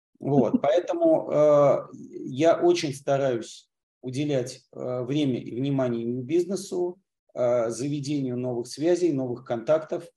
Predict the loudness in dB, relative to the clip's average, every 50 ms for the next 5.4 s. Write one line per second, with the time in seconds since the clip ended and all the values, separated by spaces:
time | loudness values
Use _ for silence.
0 | _ _ _ _ _ _ -8 -4 -2 -2 0 0 0 -2 -2 -2 -4 -4 -4 -6
1 | -8 -8 -6 -4 -2 -2 -2 -4 -4 -6 -4 -4 -4 -6 -12 _ _ _ _ _
2 | _ _ -4 -2 -2 -2 -2 -4 -8 -6 -4 -6 -6 -4 -6 -4 -4 -6 -6 -8
3 | -12 -12 -12 -14 -10 -8 -6 -6 -6 -4 -4 -4 -4 -4 -6 -8 -8 -8 -6 -4
4 | -4 -2 -2 -2 -2 -2 0 0 0 -2 -2 -2 -4 -4 -6 -6 -6 -4 -2 -2
5 | 0 0 0 0 -2 -2 -6 -10